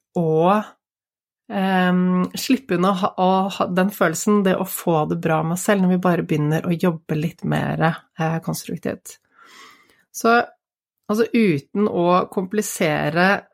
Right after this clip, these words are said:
eh, dette bildet for mye til deg, så er det viktige første steget vi alltid gjør, det er bare å bli venn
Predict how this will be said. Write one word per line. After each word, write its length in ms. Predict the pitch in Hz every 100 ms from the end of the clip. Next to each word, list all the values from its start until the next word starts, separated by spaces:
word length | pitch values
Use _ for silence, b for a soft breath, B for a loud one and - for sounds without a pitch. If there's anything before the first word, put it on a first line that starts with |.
| -
eh, 640 | 185 180 175 175 170 170
dette 320 | 180 190 190
bildet 260 | 185 170 156
for 160 | - 190
mye 600 | 180 165 156 160 180 185
til 120 | 208
deg, 260 | 220 254 247
så 200 | - -
er 360 | 175 170 170 170
det 360 | 170 185 202 - b b b b b b b _
viktige 920 | 190 190 269 - - _ 175 170 196 226 -
første 580 | - - 269 - - 196
steget 520 | 202 - 151 147 165 175
vi 120 | -
alltid 360 | 156 147 -
gjør, 140 | 180 185
det 180 | 165 160 165
er 340 | - 151 156
bare 220 | 180 156 147
å 20 |
bli 160 | 160
venn 560 | 165 156 160 160 170 180